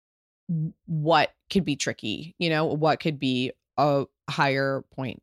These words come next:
item. There is not a single person I know that has done Weight Watchers that is using it that has not lost weight, like, since the fucking nineties.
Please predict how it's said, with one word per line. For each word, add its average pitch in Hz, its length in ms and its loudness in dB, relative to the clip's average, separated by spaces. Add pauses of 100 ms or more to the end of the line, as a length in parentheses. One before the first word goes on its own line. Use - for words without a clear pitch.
item. 80 340 -6 (680)
There 202 220 8
is 214 80 4
not 190 100 4
a 160 60 2
single 190 500 0
person 185 680 0 (180)
I 170 100 2
know 170 500 0 (100)
that 160 120 4
has 156 240 2
done 160 380 2
Weight 151 200 2
Watchers 185 540 2
that 160 140 2
is 151 180 2
using 160 300 0
it 208 160 0
that 147 100 2
has 143 180 2
not 139 200 -4
lost 131 240 -6
weight, - 180 -6 (180)
like, 196 240 8
since 214 300 2
the 202 80 0
fucking 151 320 2
nineties. - 400 -8